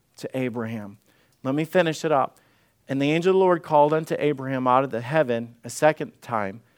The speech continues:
and he said, "By thyself I have sworn, saith the Lord, because thou hast done this thing, thou hast not withheld thy son,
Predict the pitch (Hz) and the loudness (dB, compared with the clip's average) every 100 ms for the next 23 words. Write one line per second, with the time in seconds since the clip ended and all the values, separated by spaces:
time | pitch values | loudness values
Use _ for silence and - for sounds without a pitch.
0 | _ _ _ 131 139 143 131 113 135 151 | _ _ _ -8 -4 -2 -2 4 4 4
1 | 160 156 - 151 147 131 131 123 - 147 | 2 0 0 0 0 0 0 -2 -10 -6
2 | 123 107 117 113 127 123 135 139 127 107 | -6 -8 -12 -8 -6 -6 -6 -4 -4 -4
3 | 117 139 120 131 139 135 135 123 - 131 | -6 -4 0 2 2 2 0 0 -2 -8
4 | 131 143 156 156 165 - 175 156 127 131 | -4 -4 -2 -4 -4 -6 -2 -2 -2 -8
5 | _ _ _ _ _ 120 131 135 131 123 | _ _ _ _ _ 0 0 0 -2 0
6 | 131 127 127 147 151 151 165 196 190 - | 2 2 2 0 0 2 2 2 0 -6
7 | 123 107 113 | -4 -6 -12